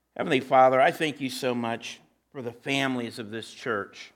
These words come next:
for those who have chosen to come here and to raise their children here,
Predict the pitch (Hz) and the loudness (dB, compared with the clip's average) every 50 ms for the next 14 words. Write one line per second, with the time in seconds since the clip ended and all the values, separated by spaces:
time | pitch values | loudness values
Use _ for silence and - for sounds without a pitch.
0 | _ _ _ _ _ _ _ _ _ _ _ _ _ _ _ _ _ _ _ _ | _ _ _ _ _ _ _ _ _ _ _ _ _ _ _ _ _ _ _ _
1 | _ _ _ _ _ - 156 160 190 208 220 220 226 220 - 185 175 165 - - | _ _ _ _ _ -6 0 2 6 8 8 8 6 4 0 -4 -4 -4 -2 0
2 | 214 202 202 196 175 190 190 185 - 170 - 196 190 196 202 175 180 185 180 185 | 2 2 2 2 0 -4 -8 -10 -12 -10 -4 -2 -2 -2 -2 -2 0 0 2 2
3 | 190 190 190 190 190 180 156 - - - - - 147 147 160 180 185 180 175 - | 2 2 2 0 -2 -4 -8 -16 -20 -18 -16 -16 -8 -2 2 4 4 4 4 2
4 | 180 165 143 - - 190 185 180 190 170 180 185 185 180 170 185 180 180 190 196 | -2 -4 -4 -2 2 6 6 6 6 6 2 0 -2 -2 -2 -2 -2 0 2 2
5 | 196 196 190 185 185 | 2 2 0 -2 -6